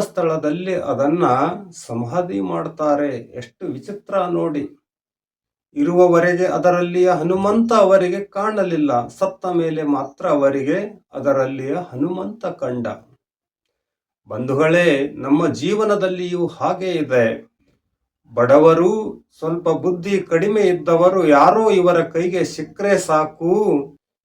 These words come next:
ಇವರಿಗೆ ಮನತೃಪ್ತಿಯಾಗುವಷ್ಟು ಕೀಟಲೆ ಮಾಡ್ತಾರೆ, ತೊಂದ್ರೆ ಕೊಡ್ತಾರೆ. ಅಂದ್ರೆ ನೆಮ್ಮದಿಯಾಗಿ ಬದುಕೋಕೆ ಬಿಡೋದಿಲ್ಲ ಯಾರನ್ನ? ಬಡವರನ್ನ ಮತ್ತು ಕಡಿಮೆ ಬುದ್ಧಿ ಇರೋರನ್ನ.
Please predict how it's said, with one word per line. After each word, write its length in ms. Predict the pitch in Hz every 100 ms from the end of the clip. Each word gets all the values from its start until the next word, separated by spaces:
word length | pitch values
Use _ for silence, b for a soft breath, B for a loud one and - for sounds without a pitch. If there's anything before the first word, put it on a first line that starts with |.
| -
ಇವರಿಗೆ 460 | 156 185 185 175 180
ಮನತೃಪ್ತಿಯಾಗುವಷ್ಟು 1500 | 165 165 185 - 226 - 240 170 156 214 233 214 - 226 214
ಕೀಟಲೆ 480 | 180 202 196 190 190
ಮಾಡ್ತಾರೆ, 760 | 175 156 - 147 131 120 117
ತೊಂದ್ರೆ 500 | - 139 160 202 208
ಕೊಡ್ತಾರೆ. 760 | 196 175 156 - 147 131 123 117 113 - -
ಅಂದ್ರೆ 480 | 127 175 214 226 - - _ _ _ _ _ _ _ _ _ -
ನೆಮ್ಮದಿಯಾಗಿ 1080 | 120 180 190 170 165 143 143 180 165 139
ಬದುಕೋಕೆ 840 | 147 120 117 160 - 170 170 170 160
ಬಿಡೋದಿಲ್ಲ 560 | 120 147 165 143 135
ಯಾರನ್ನ? 640 | 117 104 110 123 196 196 170 127 113 117
ಬಡವರನ್ನ 560 | 120 139 151 151 151 151
ಮತ್ತು 840 | 190 190 160 - 208 190 156 175 -
ಕಡಿಮೆ 320 | 175 208 196
ಬುದ್ಧಿ 380 | 165 151 170 165
ಇರೋರನ್ನ. 600 | 156 156 151 135 131